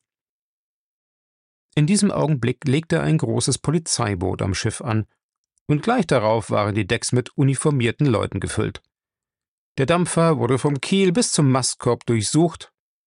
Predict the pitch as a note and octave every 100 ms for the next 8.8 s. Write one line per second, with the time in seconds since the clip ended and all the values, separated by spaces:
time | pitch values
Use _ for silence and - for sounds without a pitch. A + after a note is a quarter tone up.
0 | _ _ _ - G2 F2+ A#2 C4 C4 A#3+
1 | _ _ _ - D3 D#3 E3 D#3+ F3+ -
2 | G#2 - - _ _ _ _ _ _ _
3 | _ _ _ _ _ _ _ _ _ _
4 | _ _ _ _ _ A#2 - B3 G3 F3+
5 | F#3+ C3 E3 E3+ C3+ C#3 D3 F3+ C#3 -
6 | D3 A#2+ G#2+ G#3+ G3 A#3 B3 - - _
7 | _ _ _ - A#2+ B2 - A2+ A2 A2
8 | G#2 G#2+ A2+ A2+ - A2+ - A2